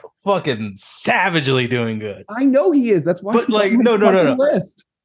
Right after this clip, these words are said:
Speaker 1: He's so good. Fred VanVleet handles his ball as much as fucking Josh Hart.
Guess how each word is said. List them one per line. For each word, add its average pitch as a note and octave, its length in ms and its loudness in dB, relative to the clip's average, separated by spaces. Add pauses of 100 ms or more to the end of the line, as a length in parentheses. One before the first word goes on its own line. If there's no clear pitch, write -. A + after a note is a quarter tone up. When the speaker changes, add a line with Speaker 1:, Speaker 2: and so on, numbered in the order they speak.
(560)
Speaker 1:
He's C#4+ 340 -2
so B3+ 260 0
good. F3 280 0
Fred G#3 240 -2
VanVleet F3+ 640 -2 (580)
handles G3 500 -2
his D#3 120 -6
ball E3+ 300 0
as D3 160 -4
much D#3+ 200 -2
as D3 200 -6
fucking D#3+ 400 -4
Josh C#3+ 340 0
Hart. A#2+ 400 -6